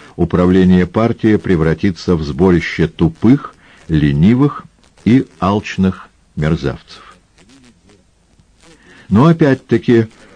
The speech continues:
для того момента истории это было не страшно, из-за той смертельной ответственности, которая нависала над партфункционерами в случае потери ими власти.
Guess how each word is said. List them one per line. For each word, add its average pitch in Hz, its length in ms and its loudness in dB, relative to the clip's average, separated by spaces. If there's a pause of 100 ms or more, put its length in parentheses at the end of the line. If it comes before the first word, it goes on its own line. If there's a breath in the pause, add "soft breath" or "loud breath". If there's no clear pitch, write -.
(400 soft breath)
для 87 280 0
того 98 340 2
момента 107 540 2
истории 67 540 -4
это 107 320 -2
было 123 440 2 (100)
не 101 160 2
страшно, 85 720 -4 (480 soft breath)
из-за 80 400 -2
той 87 220 0
смертельной 76 680 -2
ответственности, 110 920 -4 (300 loud breath)
которая 92 500 0
нависала 85 680 0
над 80 300 -2
партфункционерами 82 1300 -4
в - 100 -10
случае 95 480 -2
потери 82 560 -2
ими 78 300 -4
власти. 71 460 -8